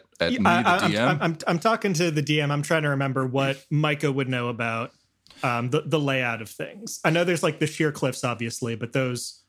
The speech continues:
Speaker 2: could get up to, like, where our spaceship's parked.
Speaker 1: Yep. Um, so you,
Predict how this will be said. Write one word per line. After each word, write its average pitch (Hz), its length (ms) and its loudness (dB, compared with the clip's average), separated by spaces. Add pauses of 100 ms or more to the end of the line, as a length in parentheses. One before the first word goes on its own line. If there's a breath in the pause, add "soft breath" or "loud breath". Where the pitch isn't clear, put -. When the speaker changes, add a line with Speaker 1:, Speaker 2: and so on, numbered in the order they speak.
(120)
Speaker 2:
could 139 220 -2
get 135 120 -2
up 123 160 -6
to, 139 100 -8
like, 120 180 -6
where 120 140 -2
our 113 380 -4 (120)
spaceship's - 460 -4
parked. 165 420 -4 (160)
Speaker 1:
Yep. 262 180 2 (400)
Um, 107 320 2
so 101 600 2
you, 110 180 0